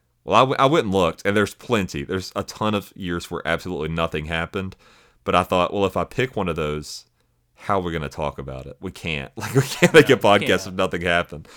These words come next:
Speaker 1: So I, I asked people to send us some, some boring years, and we could just mention them on the podcast, right? So, uh, Chris, uh, he wrote, uh, if you wanna reach us, by the way,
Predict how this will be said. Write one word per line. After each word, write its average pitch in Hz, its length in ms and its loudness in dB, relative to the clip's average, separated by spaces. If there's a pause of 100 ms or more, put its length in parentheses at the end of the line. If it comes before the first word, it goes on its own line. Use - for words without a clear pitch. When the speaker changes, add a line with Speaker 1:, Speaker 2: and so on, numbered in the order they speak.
(260)
Speaker 1:
So 127 320 8
I, 117 220 8 (100)
I 87 320 4
asked 101 240 4
people 107 300 2
to 85 80 -2
send 85 260 -2
us 78 100 -2
some, 76 460 -8
some 80 300 -8
boring 71 320 -4
years, 69 500 -10
and 90 80 -10
we 85 120 -6
could 78 120 -6
just 78 180 -12
mention 85 380 -6
them 67 160 -10
on 69 100 -8
the 67 60 -10
podcast, 82 640 -6
right? 85 180 -4
So, 85 220 -4 (480)
uh, 82 200 2
Chris, 139 540 2 (380)
uh, 85 300 2 (200)
he 113 200 -2
wrote, 90 400 0 (500)
uh, 87 200 2
if 92 100 -2
you 113 80 2
wanna 110 120 2
reach 87 220 0
us, 85 80 -8
by 85 140 0
the 80 100 0
way, 78 260 -2